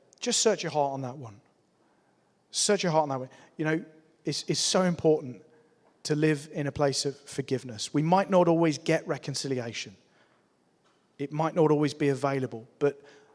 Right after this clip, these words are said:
as, as mu-, as much as is possible for us, we're to live in forgiveness towards others.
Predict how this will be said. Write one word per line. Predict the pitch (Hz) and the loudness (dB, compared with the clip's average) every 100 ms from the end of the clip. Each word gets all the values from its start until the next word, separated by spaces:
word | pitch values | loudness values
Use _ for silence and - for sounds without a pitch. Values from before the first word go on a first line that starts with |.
| _ _ _ _ _ _ _ _ | _ _ _ _ _ _ _ _
as, | 143 135 - | -8 -6 -6
as | 143 143 | -6 0
mu-, | 156 190 - | 0 0 -2
as | 147 143 | -4 2
much | 170 220 - | 2 2 0
as | 165 | -4
is | 175 | -4
possible | - 185 - 151 135 | -2 -2 -2 -2 -4
for | - 131 127 | -2 0 0
us, | 185 - - - _ _ _ _ _ _ | 0 -4 -8 -12 _ _ _ _ _ _
we're | 139 | -4
to | 131 139 | -2 2
live | 139 131 | 2 0
in | 127 | -4
forgiveness | - 123 127 120 113 | -6 -4 -4 -4 -8
towards | - 127 123 - | -8 -8 -8 -8
others. | 107 104 - - | -10 -10 -12 -12